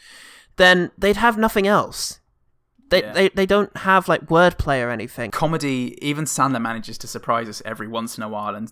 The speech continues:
Speaker 2: do something that's funny. And I think
Speaker 1: Mm.
Speaker 2: I found that in the films that we see, we saw prior to this.
Speaker 1: Yeah.
Speaker 2: But in this, there's pretty much nothing. Nothing from S-, nothing from Sandler anyway.
Speaker 1: Mm.
Speaker 2: There's not really anything more to talk about with this one. It's just refined,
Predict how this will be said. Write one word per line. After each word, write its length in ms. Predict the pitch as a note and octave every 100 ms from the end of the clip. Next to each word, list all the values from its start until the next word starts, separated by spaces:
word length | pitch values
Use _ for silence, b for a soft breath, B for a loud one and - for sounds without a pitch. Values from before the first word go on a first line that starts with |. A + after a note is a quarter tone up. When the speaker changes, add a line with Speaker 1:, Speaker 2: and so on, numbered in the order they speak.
| -
Speaker 2:
do 120 | A2+
something 360 | A2 A#2 - A2
that's 160 | G2
funny. 400 | - A2+ G#2+ G2+
And 120 | G2 G#2
I 60 |
think 200 | - -
Speaker 1:
Mm. 20 |
Speaker 2:
I 40 | -
found 300 | - A2 G#2
that 140 | G2+ G#2+
in 280 | G#2+ G#2+ - C3
the 80 | A2+
films 360 | - A#2 A2 A2+
that 100 | - -
we 100 | G#2+
see, 420 | A2+ - A2 A2 - -
we 240 | - A#2+ A#2+
saw 480 | - B2 A#2+ A2 - _
prior 300 | - A#2 A#2+
to 140 | - -
this. 300 | E2 - - b
Speaker 1:
Yeah. 280 | D#3 C#3+ C3 -
Speaker 2:
But 100 | A2+
in 140 | C3
this, 200 | D#3 F#3
there's 160 | - D#3+
pretty 360 | - - F#3 A3
much 240 | C3 -
nothing. 440 | B2+ C3 G#2+ G#2+
Nothing 280 | B2+ E3 E3+
from 180 | - A2
S-, 160 | A2 -
nothing 220 | C3 C#3 A#2
from 100 | G#2
Sandler 540 | - - A#2+ G#2+ G2
anyway. 340 | A#2+ F2 F#2+ - -
Speaker 1:
Mm. 300 | D3+ C#3+ C3+ -
Speaker 2:
There's 160 | C3
not 140 | F#3 C#3
really 200 | A2 G#2+
anything 300 | G#2+ - G#2+
more 140 | G#2+
to 100 | -
talk 260 | - B2+ -
about 300 | - F2+ -
with 100 | G2
this 180 | G2 -
one. 140 | F#2+
It's 140 | -
just 280 | - A2+ -
refined, 720 | - G#2+ - A2+ A2 A2 G#2+